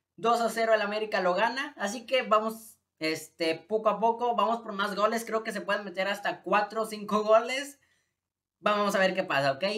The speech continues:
Y bueno, ahorita nos vemos en el segundo tiempo.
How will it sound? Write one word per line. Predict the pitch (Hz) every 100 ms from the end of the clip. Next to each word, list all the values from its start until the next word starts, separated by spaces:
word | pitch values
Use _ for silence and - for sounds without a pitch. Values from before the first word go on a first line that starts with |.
| 214
Y | 185
bueno, | 214 240 247 - _ _ _
ahorita | 220 214 214
nos | 196
vemos | 185
en | 196
el | 165
segundo | 160 147 143
tiempo. | 123 -